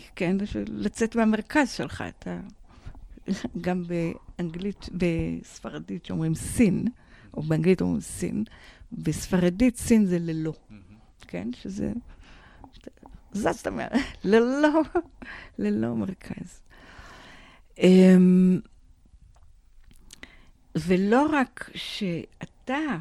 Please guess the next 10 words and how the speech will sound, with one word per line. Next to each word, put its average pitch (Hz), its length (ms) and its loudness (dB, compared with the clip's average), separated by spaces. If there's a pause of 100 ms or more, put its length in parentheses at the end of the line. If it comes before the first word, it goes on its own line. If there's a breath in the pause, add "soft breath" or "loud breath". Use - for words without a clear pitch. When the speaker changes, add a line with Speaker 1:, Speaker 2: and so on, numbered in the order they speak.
(160)
Speaker 1:
חושב 185 500 -6
את 165 80 -4
זה, 175 100 0
אתה 165 180 -6 (360)
סוטה - 340 -10
מהמרכז 185 560 -4
שלך, - 320 -8 (520 loud breath)
גם 226 280 0
כשאתה 202 300 -6
מדבר 165 460 0